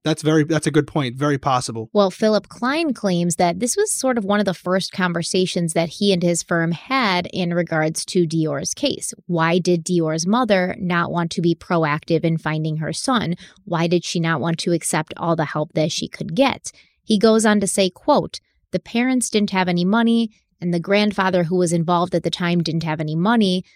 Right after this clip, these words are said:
Speaker 2: So what we wanted to do was say, 'Look, just cover our expenses.' And so we put aside a certain amount of money every year to take on a case or cases. We try for two a year that people, quite frankly, just can't afford.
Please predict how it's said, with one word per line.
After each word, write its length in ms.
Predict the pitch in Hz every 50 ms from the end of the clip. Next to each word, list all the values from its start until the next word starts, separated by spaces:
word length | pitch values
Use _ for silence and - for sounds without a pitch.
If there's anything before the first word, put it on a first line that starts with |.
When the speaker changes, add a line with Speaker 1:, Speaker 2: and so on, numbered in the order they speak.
| _ _
Speaker 2:
So 180 | - - - 196
what 140 | 190 190 180
we 120 | 196 196
wanted 340 | 170 175 190 226 285 269 214
to 120 | - 185
do 260 | 165 - 175 170 170 165
was 160 | 175 170 -
say, 240 | - 180 170 170 165
'Look, 340 | 190 269 247 208 - -
just 240 | - - 202 190 -
cover 300 | - - 202 190 190 185
our 100 | 165 156
expenses.' 720 | - - - - 262 294 330 302 - - - - - - - _ _ _ _ _ _
And 140 | - 190 -
so 120 | - 247 262
we 100 | 262 240
put 180 | - 254 233
aside 300 | 214 - - 247 240 208
a 40 | 202
certain 300 | - - - 247 247 226
amount 220 | 220 202 196 185
of 60 | 175 175
money 300 | 196 233 247 226 202 -
every 300 | - 202 208 202 208 202
year 420 | 190 170 185 226 254 226 180 165 165
to 140 | - - -
take 200 | - 196 196 196
on 120 | 185 165
a 60 | 175 -
case 340 | - - 240 185 170 - -
or 180 | - 196 190
cases. 640 | - - - 233 262 254 - - - - 190 196 - - _ _ _ _ _ -
We 100 | 190 190
try 480 | - - - - 254 220 - - - -
for 160 | - - 180
two 260 | 160 - - 262 254 220
a 40 | 170
year 340 | 139 131 - - - 208 - -
that 160 | - 277 -
people, 300 | - - 285 226 247 208
quite 260 | - - 247 226 220
frankly, 360 | - - 220 226 220 - 208 180
just 260 | 190 185 170 - -
can't 220 | - 202 185 -
afford. 560 | 185 - - - 226 214 175 - - - 170